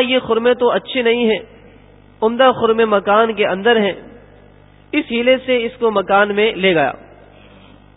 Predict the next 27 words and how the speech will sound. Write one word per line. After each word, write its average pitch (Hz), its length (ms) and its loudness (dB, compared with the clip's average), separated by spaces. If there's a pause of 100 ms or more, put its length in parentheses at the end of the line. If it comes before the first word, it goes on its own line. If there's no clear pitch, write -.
(460)
اور 240 260 4 (640)
پکڑ 240 260 2
کر 240 160 2
لپٹا 214 440 0
لیا 220 220 4
اور 208 200 2 (920)
بوسہ 214 300 2
دیا۔ 208 320 0 (460)
عورت 254 220 4
نے 247 140 2
کہا، 226 260 2
"خدا 208 400 0
سے 202 120 -4
ڈر۔" 202 240 2 (800)
یہ 220 300 -2
سنتے 226 240 -2
ہی 226 300 0
اس 185 200 -6
کو 208 140 0
چھوڑ 196 340 -2
دیا 139 200 -6 (720)
اور 185 180 0
شرمندہ 214 420 2
ہوا، 175 220 0 (880)
اور 233 200 4
سید 247 180 0
عالم 240 300 4